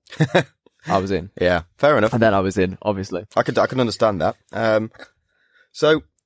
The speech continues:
Speaker 1: back to the story. She wakes Mum up. We, we've, their house is insane. We don't really get a time period. Is this the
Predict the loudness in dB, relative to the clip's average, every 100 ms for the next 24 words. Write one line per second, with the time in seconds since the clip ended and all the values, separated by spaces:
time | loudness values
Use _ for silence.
0 | _ _ _ _ _ _ _ -2 -2 0
1 | -4 2 2 4 0 -4 _ -18 -18 -14
2 | -8 -2 -2 0 0 2 2 0 _ _
3 | _ _ _ -12 -10 -8 -10 -10 -20 -12
4 | -2 0 2 -2 -2 -6 -4 0 2 4
5 | 2 0 -2 0 0 0 0 -2 -2 -2
6 | 0 0 -2 -2 -2 -2 -2 -4